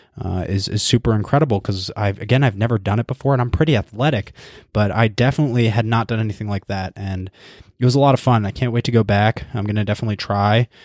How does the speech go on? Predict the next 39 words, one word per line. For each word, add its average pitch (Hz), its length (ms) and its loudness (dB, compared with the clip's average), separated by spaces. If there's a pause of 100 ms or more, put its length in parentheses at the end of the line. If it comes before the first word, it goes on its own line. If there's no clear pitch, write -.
(120)
try 107 240 0
it 110 80 0
out 104 220 2
<laughs> - 20 0
and - 220 0
see 139 140 2
how 139 120 4
it 123 100 -2
goes. 123 440 0
I 113 100 0
was 110 220 -2
really 135 260 2
fascinated 120 640 0
by, 98 280 -2
uh, 90 160 -6 (160)
bouldering. 113 500 2 (420)
Uh, 98 200 -2
so - 100 -2
there's 98 160 -2
bouldering 107 380 2
and 107 100 2
then 98 100 0
top 101 300 -2
roping. 127 320 0
So - 100 -14
top 101 240 0
roping 104 260 4
is 95 180 2
your 95 160 0
traditional, 98 500 -2
what 95 140 -4
you 98 100 -2
would 92 100 -8
think 98 280 -4
when 98 100 -2
you 92 80 -4
go 98 180 0
into, 95 400 -4
uh, 92 220 -2